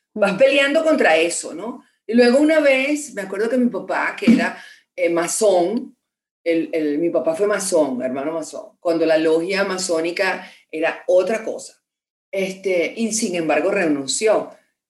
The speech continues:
Speaker 1: Llega un hermano de él, o sea que el señor decía que yo era su sobrina,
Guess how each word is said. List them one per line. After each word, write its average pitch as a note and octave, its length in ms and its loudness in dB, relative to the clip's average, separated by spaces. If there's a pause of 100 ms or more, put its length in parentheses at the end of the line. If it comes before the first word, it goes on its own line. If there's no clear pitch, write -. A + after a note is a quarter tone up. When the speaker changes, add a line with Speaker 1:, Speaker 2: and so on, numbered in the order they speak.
(140)
Speaker 1:
Llega F3 380 2
un G#3+ 240 2
hermano G3+ 640 4
de F#3 220 4
él, F#3 160 -2
o G3+ 80 -4
sea F3 280 -2
que E3+ 260 0
el D#3+ 100 -2
señor D#3+ 280 -2
decía E3+ 320 0
que F#3 160 -2
yo D#3 220 4
era D#3 260 2
su G3+ 200 -6
sobrina, G3 680 -2